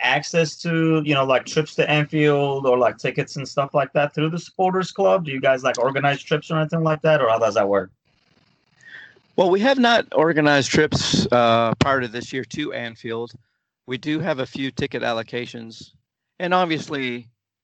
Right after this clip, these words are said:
Speaker 2: they're hard to come by as the success of the team improves year after year. I've been on a couple trips sponsored by our good friend Ken, Ken Solomon over the years.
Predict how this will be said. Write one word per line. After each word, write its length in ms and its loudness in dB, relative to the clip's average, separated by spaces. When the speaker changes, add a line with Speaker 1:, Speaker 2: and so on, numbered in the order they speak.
Speaker 2:
they're 160 -8
hard 240 -2
to 80 -10
come 240 -8
by 380 -4
as 400 -6
the 180 -12
success 500 -8
of 80 -8
the 80 -10
team 540 -8
improves 680 -2
year 220 2
after 260 -2
year. 480 -4
I've 360 -2
been 160 -2
on 160 -2
a 80 -6
couple 260 -4
trips 380 -6
sponsored 500 -8
by 240 -6
our 380 -8
good 180 -10
friend 300 -4
Ken, 320 -4
Ken 200 -2
Solomon 640 0
over 220 -8
the 100 -12
years. 560 -4